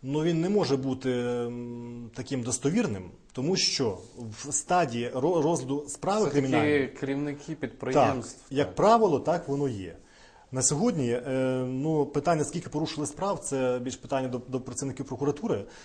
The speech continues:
Speaker 1: Але з початку року ми подали, е, загалом дев'ятнадцять матеріалів на порушення справи кримінальної до органів прокуратури.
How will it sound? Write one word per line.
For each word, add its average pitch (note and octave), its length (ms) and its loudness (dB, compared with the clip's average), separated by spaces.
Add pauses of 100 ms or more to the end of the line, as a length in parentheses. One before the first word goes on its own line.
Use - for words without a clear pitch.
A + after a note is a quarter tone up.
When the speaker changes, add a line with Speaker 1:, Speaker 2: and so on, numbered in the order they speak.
(220)
Speaker 1:
Але C3+ 200 4
з B2+ 60 0
початку F3+ 440 0
року A#3 260 4
ми D#3+ 100 2
подали, D#3+ 640 6
е, C#3 300 4
загалом C#3 420 2
дев'ятнадцять C3+ 840 0
матеріалів C#3 680 -2
на C3 80 -6
порушення D#3 360 -6
справи A2 280 -4
кримінальної F#2+ 600 -10
до B2 440 0
органів B2 200 -4
прокуратури. G#2+ 460 -10